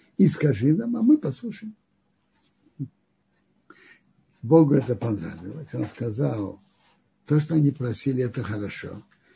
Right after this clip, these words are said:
Очень хорошо, чтобы было сердце, это их,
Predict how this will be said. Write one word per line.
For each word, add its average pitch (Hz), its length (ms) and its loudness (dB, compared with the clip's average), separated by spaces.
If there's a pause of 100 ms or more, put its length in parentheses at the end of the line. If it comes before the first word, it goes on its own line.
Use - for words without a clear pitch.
(680)
Очень 156 340 0
хорошо, 165 480 0
чтобы 131 260 -2
было 147 240 6
сердце, 156 680 -4
это 151 240 -2
их, 214 400 -2